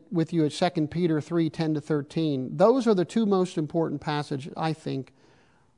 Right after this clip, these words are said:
on what the new heaven and new earth are like and how they came to be.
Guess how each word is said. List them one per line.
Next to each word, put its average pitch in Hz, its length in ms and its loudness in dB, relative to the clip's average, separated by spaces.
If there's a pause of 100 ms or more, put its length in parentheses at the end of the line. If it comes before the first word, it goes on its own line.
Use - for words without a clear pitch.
(560)
on 151 480 4 (440)
what 147 140 -2
the 147 80 0
new 151 180 4
heaven 151 320 2
and 147 120 2
new 143 160 2
earth 139 360 -2 (720)
are 139 80 -8
like 190 380 2
and 135 100 -6
how 147 180 -2
they 143 120 -2
came 143 320 -2
to 135 80 -6
be. - 360 -12